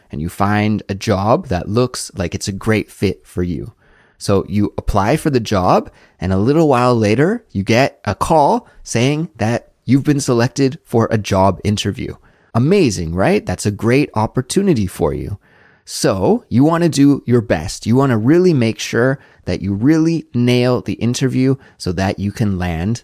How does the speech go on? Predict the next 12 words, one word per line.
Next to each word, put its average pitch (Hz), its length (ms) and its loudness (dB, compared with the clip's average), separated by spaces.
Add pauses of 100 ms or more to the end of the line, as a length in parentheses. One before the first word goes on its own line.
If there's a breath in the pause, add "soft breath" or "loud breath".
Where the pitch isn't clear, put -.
that 85 260 -6
job. 117 500 -4 (480)
And 92 260 -6 (180)
to - 100 -4
land 120 420 0
a 117 80 2
job 95 540 -2
means 92 280 -4
to 95 220 -4 (100)
get - 360 -10
the 95 80 -4
job. 82 420 -6